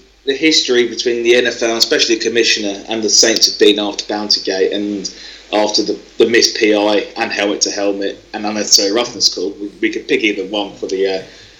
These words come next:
Robbie Coleman hit on, uh, Tommy Lee Lewis. But after that, they decided, you know,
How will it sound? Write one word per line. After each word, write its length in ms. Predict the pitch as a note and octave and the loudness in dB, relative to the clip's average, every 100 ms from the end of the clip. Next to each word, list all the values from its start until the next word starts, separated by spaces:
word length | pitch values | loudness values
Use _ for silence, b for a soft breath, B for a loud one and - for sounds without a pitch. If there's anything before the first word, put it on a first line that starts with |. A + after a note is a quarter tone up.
| B B - | B B 0
Robbie 200 | G#2+ G2 | 2 2
Coleman 300 | A2 G#2 F#2 | 2 2 2
hit 320 | G2+ G2+ - | 0 0 2
on, 160 | F#2 G2 | -2 -2
uh, 100 | F#2 | 0
Tommy 240 | F2+ F#2 | 0 2
Lee 140 | F#2 G2+ | 2 6
Lewis. 600 | G2+ F2+ - - - - | 6 6 4 2 -12 -2
But 180 | D#3 E3+ | 0 2
after 180 | - D#3 | 2 0
that, 120 | B2 | 2
they 120 | B2+ | 2
decided, 640 | A#2+ C3 A#2+ A#2 A2+ - - | 2 -2 0 0 -2 -10 -12
you 140 | A#2+ | -8
know, 180 | G#2+ G2 | -6 -8